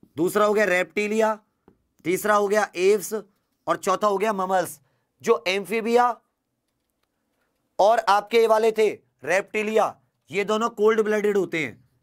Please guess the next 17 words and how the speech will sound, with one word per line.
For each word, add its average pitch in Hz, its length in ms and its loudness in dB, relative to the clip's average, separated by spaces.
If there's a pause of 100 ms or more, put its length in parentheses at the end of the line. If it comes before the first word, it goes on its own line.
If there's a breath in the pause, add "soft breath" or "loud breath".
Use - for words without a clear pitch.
(120)
कैसे 175 260 -4
होते 208 300 0
हैं? 247 160 -10 (380)
कोल्ड 226 260 4
ब्लडेड। 170 440 -2 (840)
इसके 254 480 0 (420)
जो 214 200 -2
ममल्स 214 400 -2
होती 226 260 -4
हैं 185 320 -8 (220)
इनके 220 400 0
रे-, 185 260 0 (100)
आरबीसी 202 480 -4
में 233 120 -8
न्यूक्लियस 214 440 -6
नहीं 214 100 -6
होता, 165 500 -6